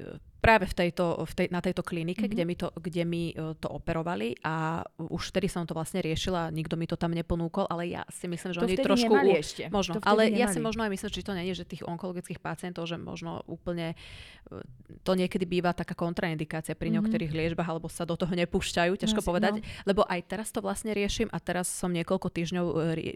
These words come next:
Speaker 1: riešila ten, e, zápal rohovky, m, najprv jednej, potom obidvoch. A, a, e, neponúkol mi to tam nikto.
Speaker 2: Mhm.
Speaker 1: Takže, a, ro-, robili mi tam nejaké vyšetrenie, ešte o pol roka mám ísť na kontrolu,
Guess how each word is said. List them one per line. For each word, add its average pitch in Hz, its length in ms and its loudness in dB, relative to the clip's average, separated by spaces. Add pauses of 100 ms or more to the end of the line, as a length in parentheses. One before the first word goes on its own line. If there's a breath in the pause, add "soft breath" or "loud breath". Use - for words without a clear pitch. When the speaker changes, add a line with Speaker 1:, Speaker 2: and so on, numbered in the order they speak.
(100)
Speaker 1:
riešila 170 480 2
ten, 170 160 0
e, 165 240 0
zápal 165 420 0
rohovky, 180 640 -2
m, - 160 -14 (240)
najprv - 320 -12
jednej, 196 320 0
potom - 260 -10
obidvoch. 185 540 -4 (1400 loud breath)
A, 170 120 -2 (1900)
a, 165 140 -8 (640)
e, - 60 -4 (500)
neponúkol 180 500 0
mi 165 100 -2
to 165 100 -6
tam 165 160 -2
nikto. 165 340 -6 (240)
Speaker 2:
Mhm. 208 160 -4
Speaker 1:
Takže, 165 400 2 (160)
a, 156 120 -4 (520)
ro-, 170 180 2
robili 175 380 2
mi 175 80 0
tam 170 160 -2
nejaké 170 240 -4
vyšetrenie, 175 400 -2
ešte - 240 -2
o 170 80 -2
pol 180 180 2
roka 165 220 -4
mám 170 160 -2
ísť 170 160 -4
na 156 80 -4
kontrolu, 180 640 -2